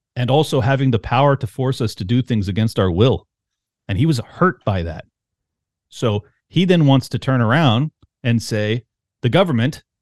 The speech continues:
will now be responsible for funding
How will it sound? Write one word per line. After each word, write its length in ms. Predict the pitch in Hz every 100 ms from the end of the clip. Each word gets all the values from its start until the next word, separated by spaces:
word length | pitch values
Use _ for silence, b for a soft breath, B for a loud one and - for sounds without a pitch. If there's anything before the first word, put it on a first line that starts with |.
| _
will 160 | 120 135
now 220 | 135 147
be 160 | 139 143
responsible 800 | 151 - 107 107 - 123 143 151
for 460 | _ - 113 120 139
funding 580 | - 170 165 101 117 151